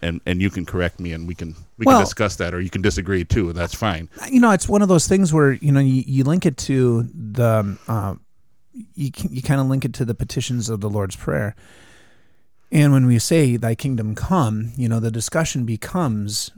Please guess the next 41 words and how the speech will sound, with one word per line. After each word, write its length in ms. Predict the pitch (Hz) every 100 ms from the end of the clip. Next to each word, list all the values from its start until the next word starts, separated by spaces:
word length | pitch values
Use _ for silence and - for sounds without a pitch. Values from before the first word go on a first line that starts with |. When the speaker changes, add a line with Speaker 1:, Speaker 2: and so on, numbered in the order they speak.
| - _ -
Speaker 2:
"What 340 | 120 135 -
kingdom?" 500 | - 147 104 90 - _ -
And, 260 | 131 127 -
and 240 | 131 123
really, 280 | 147 202 151
when 180 | 131 127
we 100 | 123
deal 460 | 113 143 165 147 -
in, 320 | 123 120 117
in, 400 | - 117 113 110 - _
in 460 | - 120 113 113 - -
the 100 | 117
things 280 | 143 135
of 100 | 117
the 80 | 107
Lord, 300 | 107 165 135
we 140 | 120 120
do 280 | 131 147
have 600 | 151 143 151 117 104 107 - - _ _ -
three 200 | - 156
different 260 | 131 123 117
kingdoms, 460 | 165 175 - -
right? 220 | 101 127 - -
You 140 | - 123
have 160 | 123 117
the 60 |
kingdom 280 | 127 123 117
of 120 | 107
creation, 720 | - 113 98 98 107 143 156 -
and 160 | 127
you 80 | 113
have 440 | 110 107 104 113 107
the, 280 | 104 104 104
the 100 | 104
kingdom 520 | - 110 107 104 104 -
of 360 | 107 104 101 - - _ -
the 100 | 110
church, 460 | - 156 110 - -
which 180 | 120 -
would 120 | 107
be 280 | 110 107